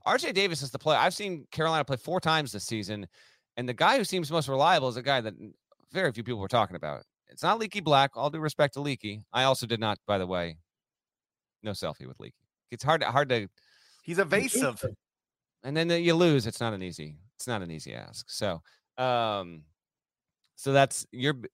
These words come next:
Speaker 1: your B, my B. Didn't make it happen. Evades us. Uh, um, but yeah,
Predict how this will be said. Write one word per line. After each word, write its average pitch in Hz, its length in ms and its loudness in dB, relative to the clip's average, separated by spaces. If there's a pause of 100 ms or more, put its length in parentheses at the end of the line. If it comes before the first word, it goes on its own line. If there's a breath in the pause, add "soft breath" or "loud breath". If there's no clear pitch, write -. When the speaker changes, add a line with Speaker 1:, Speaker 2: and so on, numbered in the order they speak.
Speaker 1:
your 135 140 0
B, 139 240 2
my 117 240 2
B. 117 240 2
Didn't 110 280 -4
make 110 160 0
it 101 60 -2
happen. 101 540 -2 (760)
Evades 95 380 -2
us. - 360 -6
Uh, 98 440 0 (760)
um, 131 160 -14 (280)
but 196 100 -2
yeah, 196 240 4